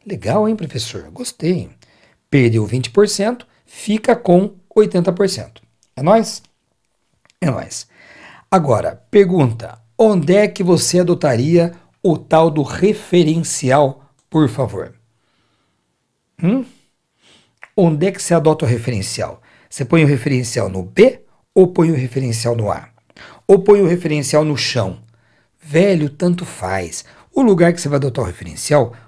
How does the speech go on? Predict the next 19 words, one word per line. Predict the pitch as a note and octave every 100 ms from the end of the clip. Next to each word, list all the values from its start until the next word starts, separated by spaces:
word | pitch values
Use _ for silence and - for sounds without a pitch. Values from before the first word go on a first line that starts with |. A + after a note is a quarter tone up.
| _ -
pouco | F3 F3
me | F3
importa. | E3 - G#2+ G2+ - - _ _ _
Como | - D#4
a | D4+
questão | A3+ G#3+ F#3
é |
minha, | A#2 B2 B2+ G#2+
porque | - - D3+
eu |
que | D3
tô | -
fazendo, | A2+ G#2 - D3 C3+ G#2+ - _ _ -
eu | B3
vou | A3
adotar | G3 F3+ F3+
o |
referencial | D3+ C#3 A#2+ A2+ E3 F#3 F#3+ _ _ _ _ _ _ -
aqui. | A3 - E3+